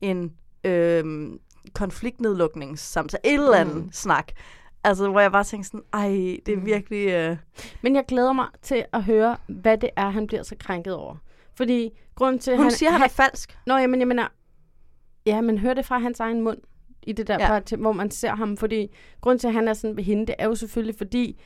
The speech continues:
Speaker 2: at han har lyst til at give gengæld, ikke?
Speaker 1: Ja.
Speaker 2: Det er jo totalt sådan
Speaker 1: Jamen, han skal også
Speaker 2: teenage
Speaker 1: beskytte sin, sin
Speaker 2: børne-,
Speaker 1: selvforståelse.
Speaker 2: et eller andet. Han, han vil gerne såre hende lige så meget, som han selv er blevet såret.
Speaker 1: Ja, jeg tror ikke kun, det er det. Jeg tror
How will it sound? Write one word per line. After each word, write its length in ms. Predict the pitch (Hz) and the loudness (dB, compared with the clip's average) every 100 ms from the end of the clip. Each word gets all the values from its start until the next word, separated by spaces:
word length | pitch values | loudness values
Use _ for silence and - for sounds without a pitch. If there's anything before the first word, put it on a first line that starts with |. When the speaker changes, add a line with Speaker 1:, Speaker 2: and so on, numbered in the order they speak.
| _ - | _ -8
Speaker 2:
at 100 | 208 | 0
han 140 | 220 | 2
har 120 | 220 226 | 4 2
lyst 180 | 220 | 0
til 100 | - | 0
at 140 | 233 208 | -2 -2
give 140 | 214 - | -8 -2
gengæld, 360 | 196 202 190 - | 0 2 0 -4
ikke? 120 | 214 | -4
Speaker 1:
Ja. 140 | 226 151 - | -2 -4 -2
Speaker 2:
Det 60 | 214 | -2
er 40 | |
jo 60 | 208 | -2
totalt 600 | 220 208 254 226 - - | -6 -6 -4 -4 -6 -10
sådan 140 | - 226 | -2 -2
Speaker 1:
Jamen, 120 | 208 226 | 2 6
han 100 | 220 | 6
skal 120 | 233 202 | 8 6
også 60 | |
Speaker 2:
teenage 100 | 214 | 6
Speaker 1:
beskytte 400 | 269 - 254 254 | 2 2 2 2
sin, 280 | - 214 185 | 0 -4 -2
sin 160 | 185 196 | 0 2
Speaker 2:
børne-, 80 | |
Speaker 1:
selvforståelse. 540 | 190 202 214 202 170 220 | 4 2 0 0 0 2
Speaker 2:
et 80 | 214 | 0
eller 140 | 196 | 0
andet. 240 | 175 180 180 - - _ _ | -2 -4 -8 -14 -20 _ _
Han, 300 | 220 226 - | -2 -2 -2
han 220 | 175 240 | -2 0
vil 100 | 247 | 0
gerne 180 | 240 214 | 0 -2
såre 320 | 214 208 196 202 | -2 -2 -2 0
hende 260 | 214 214 | 0 0
lige 100 | 196 | -2
så 100 | 190 | -6
meget, 220 | 185 170 | -8 -8
som 120 | 185 185 | -6 -6
han 140 | 180 | -6
selv 200 | 190 - | -8 -8
er 40 | |
blevet 180 | - 160 | -10 -12
såret. 360 | - 127 73 156 - - - | -12 -12 -12 -14 -18 -8 2
Speaker 1:
Ja, 40 | 277 | 6
jeg 300 | 254 254 247 | 6 6 2
tror 100 | 285 | -2
ikke 120 | 294 | -4
kun, 140 | - 240 | 0 0
det 60 | 214 | 0
er 40 | |
det. 180 | 180 165 - - | 0 -4 -8 -4
Jeg 100 | 202 | -4
tror 220 | - 180 | 0 4